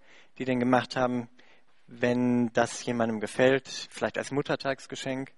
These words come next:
könnt ihr da gerne zuschlagen. Da sind auch kleine Preisschildchen dran und das Geld geht dann direkt an die Frauen in seinem Dorf. Und unser Verein, das ist ganz wichtig, wir arbeiten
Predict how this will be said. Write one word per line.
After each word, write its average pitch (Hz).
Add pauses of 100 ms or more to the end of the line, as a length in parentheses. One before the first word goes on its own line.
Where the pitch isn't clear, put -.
(460)
könnt 139
ihr 131
da 123
gerne 131
zuschlagen. 151
Da 135
sind 147
auch -
kleine 120
Preisschildchen 139
dran 127
und 123
das -
Geld 123
geht 120
dann 110
direkt 107
an 110
die 104
Frauen 104
in 104
seinem 98
Dorf. - (640)
Und 131
unser 135
Verein, 190 (360)
das 139
ist -
ganz 151
wichtig, 147
wir 131
arbeiten 123